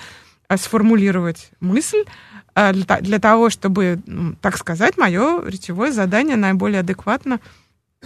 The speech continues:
донести до, до слушателя. А, мне кажется, что это, э, ну, так сказать, мечта о, о речи без мэканий, это неумение разграничивать,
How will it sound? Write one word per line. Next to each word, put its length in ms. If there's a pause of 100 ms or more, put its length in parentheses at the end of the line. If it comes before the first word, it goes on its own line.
(340)
донести 600
до, 400
до 200
слушателя. 640 (540)
А, 380 (340)
мне 360
кажется, 440
что 220
это, 520
э, 240 (320)
ну, 120
так 160
сказать, 240
мечта 600
о, 300
о 120
речи 260
без 380 (100)
мэканий, 520 (340)
это 260
неумение 500
разграничивать, 880